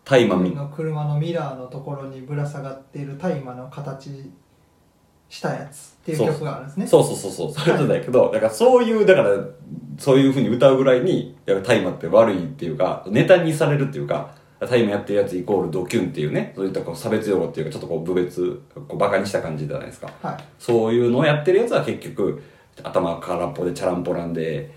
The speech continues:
Speaker 1: みたいな、そういうところに、やっぱりこう、まだまだみんな、大麻なんかするやつは、社会で道を外してて、悪いやつで、
Speaker 2: うんうん。
Speaker 1: センスなくて、低学歴で、金持ってなくてとか、なんかそういうなんか悪いことをもう全部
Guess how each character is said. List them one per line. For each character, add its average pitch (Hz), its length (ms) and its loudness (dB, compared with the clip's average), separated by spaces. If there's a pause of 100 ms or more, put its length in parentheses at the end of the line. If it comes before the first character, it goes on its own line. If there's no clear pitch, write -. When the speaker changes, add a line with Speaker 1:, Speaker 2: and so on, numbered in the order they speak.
(120)
Speaker 1:
み 90 80 -4
た 85 80 -4
い 78 60 -2
な、 78 100 -6
そ 95 240 0
う - 40 2
い 98 280 -2
う 73 60 -8 (1500)
と 123 120 -4
こ 139 140 0
ろ 165 80 4
に、 208 360 2
や 98 80 2
っ - 40 -2
ぱ 98 80 -2
り 90 60 -4
こ 82 120 -6
う、 78 40 -6
ま 90 200 -2
だ 104 200 6
ま 90 160 -4
だ 73 220 -6 (340)
み 98 120 -6
ん 95 80 -4
な、 78 200 -6
大 117 140 0
麻 101 100 -2
な 90 100 -4
ん 82 40 -8
か 73 80 -12
す - 140 -8
る 95 80 -2
や 98 80 0
つ - 100 -10
は、 76 220 -4 (420)
社 - 160 -10
会 82 260 -4
で 92 120 -4
道 92 140 -2
を - 20 -8
外 87 220 -6
し - 100 -8
て 90 80 -4
て、 80 500 -6 (160)
悪 87 220 0
い 82 60 -4
や 78 100 -4
つ 73 160 -10
で、 82 400 0
Speaker 2:
う 165 40 -10
ん - 20 -10
う 147 40 -8
ん。 143 80 -10 (100)
Speaker 1:
セ 101 120 -4
ン 90 80 0
ス 85 120 -8
な 87 100 -4
く - 120 -10
て、 87 260 -2
低 95 160 -4
学 87 180 -4
歴 87 220 -6
で、 87 120 -6
金 92 200 -6
持 85 100 -4
っ - 20 -6
て 82 80 -12
な 87 120 -6
く - 80 -16
て 90 120 -6
と - 100 -8
か、 82 60 -6
な 85 60 -6
ん - 40 -8
か - 40 -14
そ 123 160 2
う 120 60 6
い 120 80 4
う - 20 2
な 107 80 4
ん - 40 -2
か 110 60 4
悪 156 160 10
い 135 60 2
こ 98 140 -2
と 98 80 0
を - 20 0
も 95 120 -4
う - 20 -6
全 120 120 2
部 - 200 0